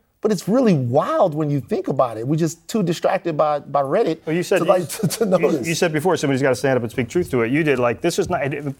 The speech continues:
Speaker 2: it's conservatives doing this, and this is not conservative ideology. Conservatives believe in the power of the individual, the inherent good of every individual, and to discriminate as a class is wrong. And the way people learn about other people is reading, is through film, is through plays. I mean, so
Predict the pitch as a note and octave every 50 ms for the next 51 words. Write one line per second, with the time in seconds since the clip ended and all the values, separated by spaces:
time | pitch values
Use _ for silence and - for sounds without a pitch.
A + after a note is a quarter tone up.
0 | _ - - D3+ C#3+ - F3 D3+ - - F3 F#3 F#3 F3+ E3+ - - D#3+ E3+ F3+
1 | F#3 F#3+ G3 F#3+ - B2+ C#3 D#3 E3 F3 D#3+ E3+ D#3 D3+ - D3+ C3+ - D#3+ D3
2 | C#3+ C#3 C3 C#3 C#3 C3+ C3+ C#3 C#3 D3 C3 G2+ G2+ F#2+ - A#2+ - D#3 E3 F3
3 | F3+ D3+ C#3 C#3 C3+ C#3 C3 B2+ A2 G2+ - - - C3 C#3 C#3+ C#3+ D3 B2 B2
4 | B2 B2+ C3+ C3 B2 A#2+ C#3+ C#3 A#2+ A2+ G2+ A2 A2 G#2+ G2+ C3+ C3+ C#3+ D3+ C#3
5 | B2+ A#2 - C#3 C#3 C3+ A#2+ G2 G2+ G#2+ A#2 A#2+ A#2+ B2+ B2+ B2 B2 A2+ G#2+ B2
6 | C#3 B2 A2 G2 F#2+ - - A#2 A#2 A#2+ A#2 - C3 A#2+ A#2+ A#2+ - - - _
7 | _ - C3 A#2+ - - D#3+ E3+ E3 C#3+ C#3+ C#3 - A#2 A#2 A2+ G#2+ - - -
8 | D3 C#3 B2 A2+ G2+ A2+ A#2 - - - - - _ - C3 A#2 A#2 A#2 A#2+ C3+
9 | D#3+ C#3+ G#2 G2 G#2 A2+ A2+ A2 A#2 A2+ A2 A#2 A#2+ A#2+ C3+ D3 C#3+ D3 C#3+ C#3+
10 | C#3+ C3+ C3 D3 D#3 E3 D3+ D3 D3+ D3+ D#3 D#3 C#3+ F3 F3 D#3+ A#2 A#2 B2+ A2
11 | G#2 B2 C#3+ D3 A#2+ G2+ F#2+ F#2 - B2 A#2+ - - C#3+ B2+ - - D#3+ D3 B2
12 | G2 F#2+ F#2+ G#2+ B2 A#2+ - C#3+ C#3 C#3 C3 A#2+ G2+ G2+ - - - C3+ C3+ B2
13 | G2 F2+ F2+ A2 G#2 G#2+ G#2+ G#2+ G#2+ G#2 - - - C3+ A#2+ A#2